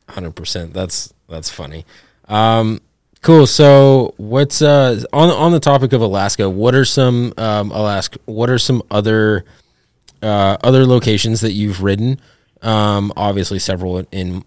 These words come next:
in Montana. Um, so outside of Montana, what are some other locations that you've ridden? And out of everywhere, excluding your home,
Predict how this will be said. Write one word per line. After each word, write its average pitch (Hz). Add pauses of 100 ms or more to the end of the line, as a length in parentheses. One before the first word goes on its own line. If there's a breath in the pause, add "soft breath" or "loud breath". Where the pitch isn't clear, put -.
in 92
Montana. 92
Um, 98
so 107
outside 110
of 107
Montana, 98
what 101
are 104
some 101
other 98
locations 90
that 82
you've 82
ridden? 101 (100)
And 92
out 101
of 98
everywhere, 101 (1000)
excluding 131 (760)
your 110
home, 101